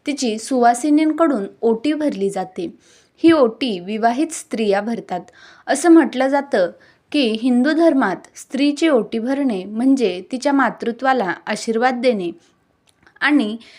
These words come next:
तिच्यातल्या मातृत्वाचा सन्मान करणे, यासाठी देवीची देखील ओटी भरली जाते.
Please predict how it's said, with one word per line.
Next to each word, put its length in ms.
तिच्यातल्या 400
मातृत्वाचा 880
सन्मान 480
करणे, 400
यासाठी 680
देवीची 460
देखील 440
ओटी 320
भरली 360
जाते. 480